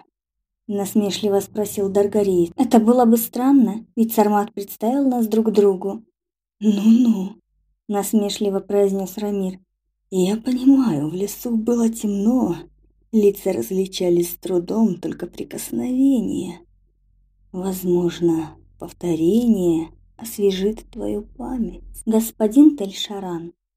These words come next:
у нас с вами сугубо деловые отношения. Не осложняйте их, пожалуйста". "Осложняю? Я, наоборот,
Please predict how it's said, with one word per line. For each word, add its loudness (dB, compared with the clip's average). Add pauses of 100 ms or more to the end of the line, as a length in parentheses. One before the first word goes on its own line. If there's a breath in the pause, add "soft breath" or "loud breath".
(220)
у 4
нас 8
с -6
вами 4
сугубо 2
деловые 0
отношения. -4 (400)
Не 8
осложняйте 4
их, -6
пожалуйста". -6 (880)
"Осложняю? -2 (460)
Я, 2
наоборот, -2